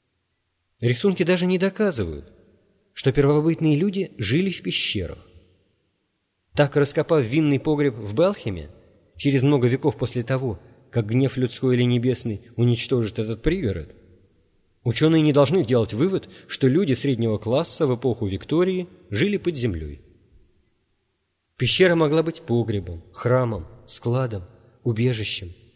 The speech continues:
местом тайного сборища. Она могла быть чем угодно. Но чем бы она ни была,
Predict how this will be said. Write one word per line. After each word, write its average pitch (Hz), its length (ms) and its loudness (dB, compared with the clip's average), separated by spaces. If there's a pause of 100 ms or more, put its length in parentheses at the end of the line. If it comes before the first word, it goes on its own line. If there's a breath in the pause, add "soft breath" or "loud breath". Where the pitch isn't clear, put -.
местом 139 360 2
тайного 143 360 4
сборища. 113 640 -2 (560)
Она 117 140 2
могла 127 220 2
быть 135 140 -2
чем 131 240 2
угодно. 95 400 -4 (1300)
Но 120 80 2
чем 147 200 2
бы 147 80 4
она 151 140 4
ни 143 120 4
была, 139 360 -2